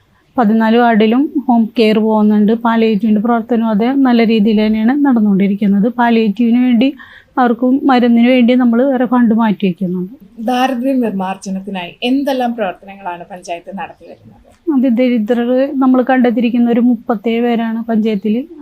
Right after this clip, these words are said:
Speaker 1: അതിദരിദ്ര ലിസ്റ്റിലുള്ളത്. അവർക്ക്, ഉം, ഓരോരുത്തർക്കും വ്യത്യസ്തമായ സൗകര്യങ്ങളാണ് ആവശ്യം. ചിലർക്ക് മരുന്ന്, ചിലർക്ക് ഭക്ഷണം, ചിലർക്ക് വീടായിരുന്നു,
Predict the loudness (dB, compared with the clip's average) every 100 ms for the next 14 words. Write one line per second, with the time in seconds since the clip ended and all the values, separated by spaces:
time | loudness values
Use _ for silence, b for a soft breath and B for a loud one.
0 | -4 -2 0 -2 -2 -4 -2 -4 -4 -4
1 | 0 0 -2 -2 -4 -6 B B B B
2 | _ -2 -2 0 2 2 -2 _ -4 -2
3 | 0 0 2 2 2 2 0 0 2 2
4 | 0 -2 -2 0 2 2 2 -2 -4 -8
5 | -2 0 0 0 0 0 -2 -4 -6 -6
6 | -6 -6 -6 -2 -2 0 2 2 2 2
7 | 2 0 -4 b b _ -4 -2 -2 -2
8 | -2 -4 -2 2 2 0 -2 -2 0 0
9 | 2 4 4 4 4 2 2 0 0